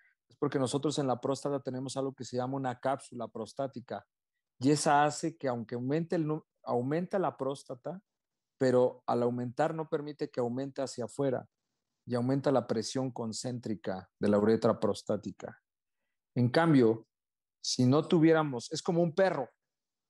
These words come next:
Un perro también le crece la próstata, pero no, yo no veo perros que vayan por la calle con sonda, porque no puedan orinar. Ujú. Porque tienen esa,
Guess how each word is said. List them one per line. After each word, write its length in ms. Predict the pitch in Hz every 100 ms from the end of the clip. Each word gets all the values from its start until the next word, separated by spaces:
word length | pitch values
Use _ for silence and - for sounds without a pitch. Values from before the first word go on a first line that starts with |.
| _ _
Un 160 | 139 151
perro 260 | 190 196
también 280 | 180 139 151
le 80 | 151
crece 260 | 147 147
la 140 | 131 110
próstata, 480 | 170 175 139 127 107
pero 200 | 120 123
no, 300 | 139 147 143
yo 140 | 151
no 120 | 160
veo 240 | 147 147 -
perros 280 | 143 139
que 100 | -
vayan 220 | 131 135 120
por 160 | 117
la 120 | 113 110
calle 280 | 131 131
con 200 | 107 110
sonda, 460 | 107 151 160 113 104 _ - _ _
porque 220 | _ _
no 160 | 123 120
puedan 240 | 127 113
orinar. 360 | 104 98 123 123 - _ _ -
Ujú. 300 | 104 120 160 - - _ _ _ _
Porque 260 | 123 - 127
tienen 360 | 147 151 147
esa, 300 | 147 - 139